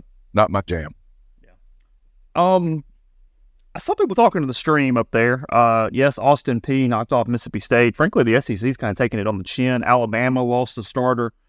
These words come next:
Speaker 2: to, uh, Tommy John this week. They've been hit by it. Everybody's hit by it. It's just
Speaker 1: Unbelievable, man. It's just,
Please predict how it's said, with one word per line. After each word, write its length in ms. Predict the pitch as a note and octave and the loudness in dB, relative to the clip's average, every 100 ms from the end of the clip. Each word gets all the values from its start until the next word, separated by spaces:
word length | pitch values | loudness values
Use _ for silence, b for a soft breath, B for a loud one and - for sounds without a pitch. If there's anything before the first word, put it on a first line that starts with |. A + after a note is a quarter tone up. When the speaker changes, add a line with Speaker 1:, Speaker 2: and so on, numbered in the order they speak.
| _ _ _ _ | _ _ _ _
Speaker 2:
to, 280 | - B2+ A#2 | -2 0 2
uh, 100 | A2+ | 0
Tommy 320 | C#3 C#3 B2+ | 2 2 2
John 360 | A2+ B2 B2 A#2 | 2 2 2 0
this 180 | A#2 | -2
week. 300 | B2+ A#2+ A2 | 0 2 2
They've 180 | G#2+ A2 | -2 -2
been 100 | A2 | -2
hit 220 | A2 A#2+ | 0 -2
by 280 | A2+ A2+ A2+ | 2 4 4
it. 120 | A2+ - | 2 0
Everybody's 560 | G#2 G#2 G2+ G#2 G2 - | -4 -4 0 0 0 -4
hit 140 | G#2 | -4
by 220 | F#2+ F#2+ | -2 -2
it. 100 | G2 - _ _ _ _ _ G2 | -4 -10 _ _ _ _ _ _
It's 100 | _ | _
just 160 | - | -4
Speaker 1:
Unbelievable, 540 | F#2+ F2+ E2 D#2+ C#2 C#2+ | 0 2 2 0 -2 -6
man. 120 | C2 - C2 | -8 -12 -10
It's 120 | - | -2
just, 320 | G2+ - - | -2 -2 -10